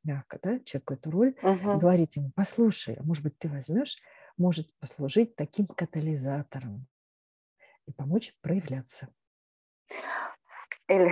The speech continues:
Speaker 2: классно, подхвачу тебя. <laughs> Ну, почему-то у меня цитата, знаешь, какая вдруг всплыла?
Speaker 1: Мгм.
Speaker 2: Не место красит человека, а
Speaker 1: Мгм.
Speaker 2: человек место. <laughs> Это где-то
Speaker 1: Да.
Speaker 2: я видела из тех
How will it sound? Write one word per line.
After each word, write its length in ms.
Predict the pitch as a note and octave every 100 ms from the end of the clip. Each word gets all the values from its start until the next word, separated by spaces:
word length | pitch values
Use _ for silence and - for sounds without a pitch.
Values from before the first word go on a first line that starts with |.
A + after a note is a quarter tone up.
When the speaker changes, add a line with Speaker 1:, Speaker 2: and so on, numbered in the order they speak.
| E3+ -
Speaker 2:
классно, 520 | G3+ G3+ - A3+ A#3 A3
подхвачу 460 | G#3+ G#3 G3 G#3
тебя. 340 | - F3+ A3+ C4+
<laughs> 200 | C4 G3
Ну, 100 | A#3+
почему-то 420 | A3+ - A3+ G#3+
у 40 | F#3+
меня 160 | F3+
цитата, 440 | - E3+ G3+ - F3+
знаешь, 200 | G#3+ G#3+
какая 360 | F3+ - D#3+
вдруг 220 | D#3 D3 C#3
всплыла? 440 | - D3 C#3+ C#3 A3+ - - -
Speaker 1:
Мгм. 440 | D#3+ D3+ F#3+ G3 G3+
Speaker 2:
Не 380 | G3 F3+ F3 - -
место 720 | E3 E3+ E3+ C#4 E4+ - E3+
красит 520 | - D#3+ C#3 - C3 _
человека, 720 | - - C3 D3+ A#3 - C3+ - -
а 120 | D#3
Speaker 1:
Мгм. 420 | F#3 C#3 C3 D3
Speaker 2:
человек 100 | F3+ - -
место. 680 | D3+ D3+ A3 - _ D3 F#3+ -
<laughs> 280 | A#3 F4+ - - - -
Это 200 | D3 C#3+
где-то 300 | D3 C#3+ D#3
Speaker 1:
Да. 0 |
Speaker 2:
я 160 | G3
видела 480 | F3+ F#3 F3 E3 E3+ - - -
из 160 | G3 -
тех 180 | G#3+